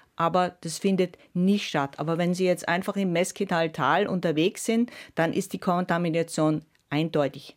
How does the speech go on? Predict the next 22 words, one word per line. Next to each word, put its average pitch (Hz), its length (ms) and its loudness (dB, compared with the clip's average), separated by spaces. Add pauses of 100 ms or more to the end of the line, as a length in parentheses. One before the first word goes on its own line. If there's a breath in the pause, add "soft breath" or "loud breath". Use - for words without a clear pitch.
messbar. 233 640 2 (180 loud breath)
Es - 120 -12
gibt 220 220 0
aber 185 180 4
auch 185 80 0
ein 196 100 0
Limit. 175 500 0 (300 soft breath)
Also 170 200 0
es 180 100 -6
gibt 214 220 0
ein 185 60 0
Limit, 247 360 6
es 214 80 -4
steigt 180 500 0
nicht 220 240 -2
an. 185 200 0
Nach 147 200 -4
hundert 208 300 0
Jahren 185 380 2
sind 202 440 0
jetzt 196 380 2
nicht 196 440 0